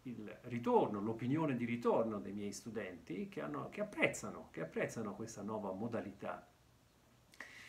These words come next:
di fare lezioni, di partecipare tutti insieme a seminari e lezioni. E naturalmente, eh, eh, eh, questa piccola magia ha la sua, eh, manifestazione quintessenziale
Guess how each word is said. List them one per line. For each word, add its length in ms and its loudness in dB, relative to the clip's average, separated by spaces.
di 120 -6
fare 200 0
lezioni, 320 -2
di 120 -2
partecipare 600 0
tutti 260 0
insieme 420 -4
a 80 -8
seminari 560 -6
e 20 -12
lezioni. 720 -12
E 360 2
naturalmente, 1160 0
eh, 400 -2
eh, 300 -4
eh, 300 -8
questa 200 -14
piccola 420 2
magia 600 0
ha 80 -8
la 120 -4
sua, 560 -2
eh, 40 -12
manifestazione 920 0
quintessenziale 1200 -4